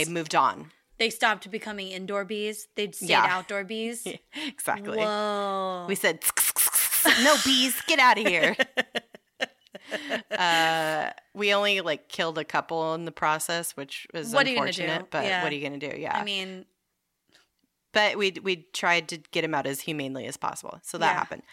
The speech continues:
Speaker 2: Then the next night, or that night maybe, uh,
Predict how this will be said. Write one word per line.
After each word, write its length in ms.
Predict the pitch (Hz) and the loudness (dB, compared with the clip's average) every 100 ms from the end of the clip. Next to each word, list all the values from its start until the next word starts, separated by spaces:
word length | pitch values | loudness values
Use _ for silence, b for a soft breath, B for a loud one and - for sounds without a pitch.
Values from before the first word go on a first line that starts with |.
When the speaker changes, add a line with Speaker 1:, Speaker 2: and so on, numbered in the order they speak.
| B B - | B B 0
Speaker 2:
Then 360 | 226 180 151 160 _ _ _ _ _ _ _ - | 2 2 -2 -10 _ _ _ _ _ _ _ -10
the 100 | 190 | -2
next 300 | 208 220 - | 0 0 -2
night, 240 | 156 151 - | -4 -4 -4
or 120 | 175 | -2
that 320 | 160 160 180 165 | 4 4 4 0
night 300 | 135 113 - | -2 -2 -6
maybe, 480 | 127 120 113 156 _ B B - | -8 -6 -8 -8 _ B B -2
uh, 600 | 165 156 147 139 143 123 | 2 4 6 6 4 0